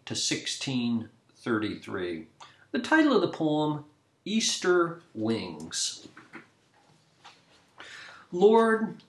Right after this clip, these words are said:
who createst man in wealth and store, though foolishly he lost the same, decaying more and more, till he became most poor.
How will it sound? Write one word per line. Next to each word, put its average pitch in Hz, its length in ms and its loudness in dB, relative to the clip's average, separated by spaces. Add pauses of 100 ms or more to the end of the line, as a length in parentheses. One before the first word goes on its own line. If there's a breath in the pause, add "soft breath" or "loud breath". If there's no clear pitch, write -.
(120)
who 180 160 0
createst 175 760 4
man 156 420 2
in 113 320 -4
wealth 135 480 2
and 101 160 -10
store, 120 720 -2 (800 soft breath)
though 160 180 6
foolishly 110 760 0
he 135 160 -4
lost 151 420 2
the 143 80 -4
same, 92 640 -4
decaying 131 580 -2
more 120 320 0
and 104 140 -4
more, 123 480 -2 (600)
till 339 160 4
he 254 240 4
became 165 640 -2
most 143 480 -2
poor. 101 520 -4